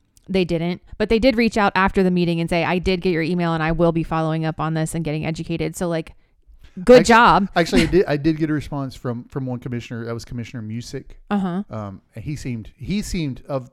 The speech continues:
Speaker 2: of all of them the most reticent to do any kind of restriction on hunting. I, I, I really appreciate his approach on that. Um, the other one I definitely wanna cite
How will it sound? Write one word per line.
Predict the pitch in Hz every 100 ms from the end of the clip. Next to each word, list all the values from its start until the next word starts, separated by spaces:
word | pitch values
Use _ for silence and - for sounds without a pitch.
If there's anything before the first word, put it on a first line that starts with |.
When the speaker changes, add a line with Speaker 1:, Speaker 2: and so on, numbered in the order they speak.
| 127
Speaker 2:
of | 135 117
all | 143 156 143
of | 110
them | 113 101 - _ _ _
the | 143
most | 135 135 143
reticent | 131 127 - 117
to | - 127 113
do | 120 110 123
any | 135 127
kind | 117 113
of | 107
restriction | 104 117 98 110
on | 107 98
hunting. | 101 90 92 123 _ _ _ _ _ _ -
I, |
I, | 117 120 123 135 -
I | 120 117 104
really | - 135 127
appreciate | 110 127 120 117
his | 110 107
approach | - 131 123
on | 117
that. | 110 - - - - -
Um, | 139 135 147
the | 160
other | 190 170
one | 147
I | 131 139
definitely | 120 117 135 139 117
wanna | 110 101
cite | - 107 104 -